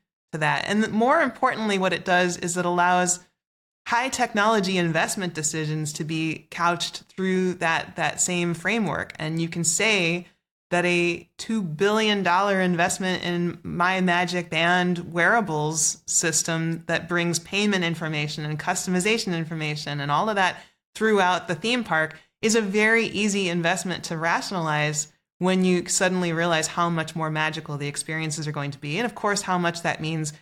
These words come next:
increased loyalty and increased, you know, revenue, uh, kind of metrics and, and all throughout the, the experience. So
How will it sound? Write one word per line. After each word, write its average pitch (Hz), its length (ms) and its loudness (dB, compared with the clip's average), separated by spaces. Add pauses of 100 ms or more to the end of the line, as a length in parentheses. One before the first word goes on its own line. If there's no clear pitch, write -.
(160)
increased 196 460 -2
loyalty 165 460 2
and 151 80 -2
increased, 151 540 -4 (300)
you 165 60 -4
know, 147 180 2
revenue, 156 680 0
uh, 143 280 0
kind 151 240 -6
of 143 160 -6
metrics 151 560 -4
and, 151 220 -8
and 151 180 -6
all 147 160 0
throughout 147 460 -6
the, 131 300 -10
the 151 100 -8
experience. 151 580 -6
So 165 320 -2